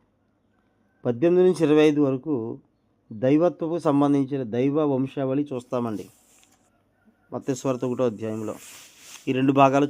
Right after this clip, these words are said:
చూడొచ్చు. మొదటి పదిహేడు వచనాలేమో, ఆ, his human heredity, పద్దెనిమిది నుంచి ఇరవై ఐదు his divine heredity. అలాగే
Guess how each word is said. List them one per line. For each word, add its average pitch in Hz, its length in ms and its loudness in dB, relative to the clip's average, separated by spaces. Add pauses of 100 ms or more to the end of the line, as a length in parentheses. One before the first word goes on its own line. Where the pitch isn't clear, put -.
చూడొచ్చు. 113 260 -6
మొదటి 117 240 -6
పదిహేడు 127 320 -2
వచనాలేమో, 117 640 -6 (840)
ఆ, 110 140 -12
his 113 380 -8
human 143 320 4
heredity, 139 440 -4 (720)
పద్దెనిమిది 165 400 0
నుంచి 160 120 -4
ఇరవై 143 260 2
ఐదు 120 400 -4
his 127 220 -6
divine 127 400 0
heredity. 123 480 -4 (1700)
అలాగే 131 480 -4